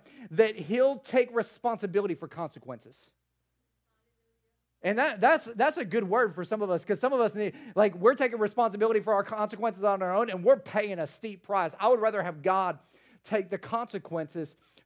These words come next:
for me and take those on himself.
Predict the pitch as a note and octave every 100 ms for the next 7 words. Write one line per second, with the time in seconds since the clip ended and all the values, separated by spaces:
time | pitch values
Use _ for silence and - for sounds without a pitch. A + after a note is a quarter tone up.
0 | _ B3+ A#3 G3+ F3 - - A3+ G3 A3
1 | G3 - F#3+ F#3 E3+ D3 _ _ _ -
2 | - G#3+ E3+ - A#3 G#3+